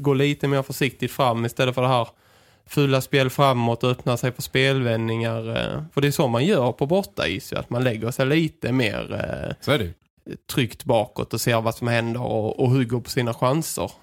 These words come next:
Speaker 1: Ehm.
Speaker 2: Jo, men den, den sortens ivrighet tycker jag man kan koppla rätt så många poängförluster till att man har, eh, dundrat på för hårt och blottat sig. Så har vi ju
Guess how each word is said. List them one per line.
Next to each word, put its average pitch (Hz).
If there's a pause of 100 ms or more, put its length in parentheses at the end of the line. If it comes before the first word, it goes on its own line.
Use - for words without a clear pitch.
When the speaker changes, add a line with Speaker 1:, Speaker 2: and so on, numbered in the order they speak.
(120)
Speaker 1:
Ehm. 117 (540)
Speaker 2:
Jo, 110
men 123
den, 107
den 117
sortens 135
ivrighet 117
tycker 107
jag 98
man 95
kan 95
koppla 101
rätt 95
så 98
många 101
poängförluster 101
till 95
att 95
man 98
har, 92 (540)
eh, 90
dundrat 107
på 95
för 95
hårt 92
och 98
blottat 110
sig. 95
Så 104
har 110
vi 110
ju 101